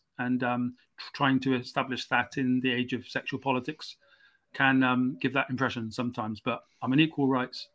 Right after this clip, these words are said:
writer, not an M R A, though I've got complete support for those people too.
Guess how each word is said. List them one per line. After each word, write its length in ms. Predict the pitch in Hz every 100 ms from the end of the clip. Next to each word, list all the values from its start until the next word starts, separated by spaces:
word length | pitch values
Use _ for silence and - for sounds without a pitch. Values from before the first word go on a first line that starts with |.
| _ _
writer, 420 | 131 123 123 117 107 _ _ _ _ _ -
not 200 | 139 -
an 60 |
M 120 | 117 117
R 180 | 110 113
A, 240 | 113 120 - _ -
though 140 | 131
I've 120 | 123
got 160 | - -
complete 260 | 117 151 -
support 320 | 113 120 110
for 80 | 131
those 180 | 117 110
people 280 | 117 104 113
too. 280 | - 107